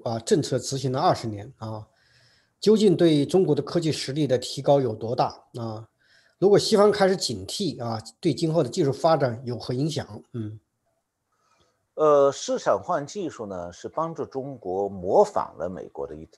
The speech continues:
Speaker 2: 一些个产业的技术，然后建立了一批貌似产业链很完整的工厂。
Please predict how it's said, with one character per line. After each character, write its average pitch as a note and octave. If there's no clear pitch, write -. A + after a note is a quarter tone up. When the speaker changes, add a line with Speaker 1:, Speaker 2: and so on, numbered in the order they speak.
Speaker 2:
一 E2
些 D2+
个 G1+
产 D2+
业 F2
的 -
技 -
术， -
然 G2
后 G2
建 B2+
立 F2+
了 D2
一 F#2
批 -
貌 D3
似 B2
产 E2+
业 F2+
链 A2+
很 E2+
完 D#2
整 -
的 B1
工 B2
厂。 -